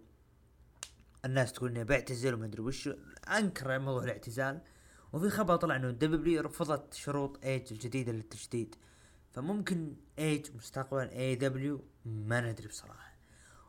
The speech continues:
وهذا كان نهاية العرض بمشاهدات مليونين. العرض كان جيد بصراحة. ال-، أنا أعطيه خمسة من عشرة، متابعين قيموا العرض من تسعة لعشرة بإحداعش بالمية،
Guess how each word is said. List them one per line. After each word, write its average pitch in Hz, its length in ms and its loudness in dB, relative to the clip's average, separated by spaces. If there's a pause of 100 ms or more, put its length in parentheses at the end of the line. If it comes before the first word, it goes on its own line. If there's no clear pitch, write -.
وهذا 208 300 10
كان 165 260 4
نهاية 131 340 2
العرض 123 300 2
بمشاهدات 113 640 -2
مليونين. 107 520 -6
العرض 233 260 2
كان 110 300 -2
جيد 110 320 -2
بصراحة. 113 640 -6 (760)
ال-، 120 580 0 (580)
أنا 139 200 2
أعطيه 117 440 -2 (280)
خمسة 127 300 -4
من 110 100 -6
عشرة، 127 260 -2
متابعين 117 460 -6
قيموا 113 300 -2
العرض 117 200 6
من 107 160 -2
تسعة 110 240 -2
لعشرة 110 340 -4
بإحداعش 143 440 -2
بالمية، 170 560 2